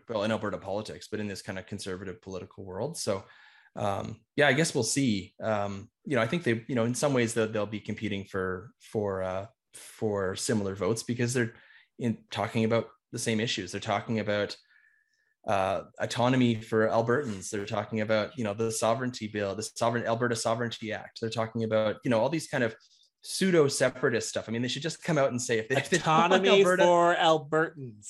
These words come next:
Speaker 1: Oh, there you go.
Speaker 2: Autonomy for Albertans.
Speaker 1: There you go. You got the sign behind you.
Speaker 2: I've
Speaker 1: I mean, if they don't, you know, in,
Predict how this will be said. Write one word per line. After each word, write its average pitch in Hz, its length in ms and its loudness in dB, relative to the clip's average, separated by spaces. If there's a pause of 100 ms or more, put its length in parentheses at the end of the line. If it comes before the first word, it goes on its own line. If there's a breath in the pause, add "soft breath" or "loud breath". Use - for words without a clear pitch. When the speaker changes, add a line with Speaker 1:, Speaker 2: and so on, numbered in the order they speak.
Speaker 1:
Oh, 180 280 2
there 170 240 6
you 185 60 6
go. 190 160 4
Speaker 2:
Autonomy 226 240 6
for 175 400 4
Albertans. 160 1080 -2
Speaker 1:
There 160 160 -6
you 135 60 -4
go. 151 120 0
You 127 100 0
got 131 280 -6
the 135 60 -10
sign 131 380 -2
behind 117 340 -4
you. 110 100 -4
Speaker 2:
I've - 380 -8
Speaker 1:
I 180 60 4
mean, 220 140 8
if 220 100 4
they 233 80 4
don't, 240 200 2
you 202 60 2
know, 185 140 6
in, 185 180 -4